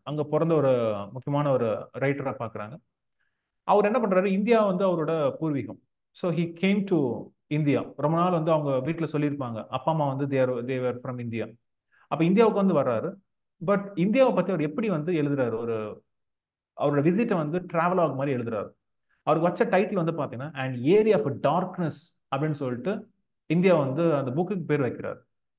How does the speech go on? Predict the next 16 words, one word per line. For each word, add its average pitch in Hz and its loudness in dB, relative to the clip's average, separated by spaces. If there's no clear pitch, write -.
அதுல 175 2
வி 226 2
எஸ் 262 2
Nepal 190 -2
சொல்றது 190 -2
வந்து 165 -2
Nizam 185 0
எசிக்கியலுக்கு 160 0
வந்து 135 -8
பிடிக்கல. 113 -6
அப்ப 170 0
Nizam 202 2
Ezekiel 180 0
உங்களுக்கு 147 -2
தெரியும், 139 -4
ஃபேமஸான 156 -4